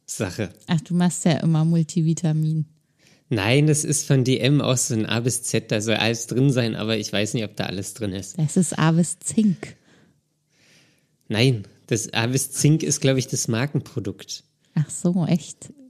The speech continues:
Speaker 1: Das von D M, <laughs> die Billo-Kram da.
Speaker 2: <laughs>
Speaker 1: Das ist A bis Z.
Speaker 2: Okay.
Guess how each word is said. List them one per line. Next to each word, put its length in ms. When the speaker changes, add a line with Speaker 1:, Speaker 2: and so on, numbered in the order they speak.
Speaker 1:
Das 180
von 220
D 140
M, 280
<laughs> 440
die 80
Billo-Kram 1500
da. 180
Speaker 2:
<laughs> 60
Speaker 1:
Das 200
ist 100
A 120
bis 240
Z. 360
Speaker 2:
Okay. 440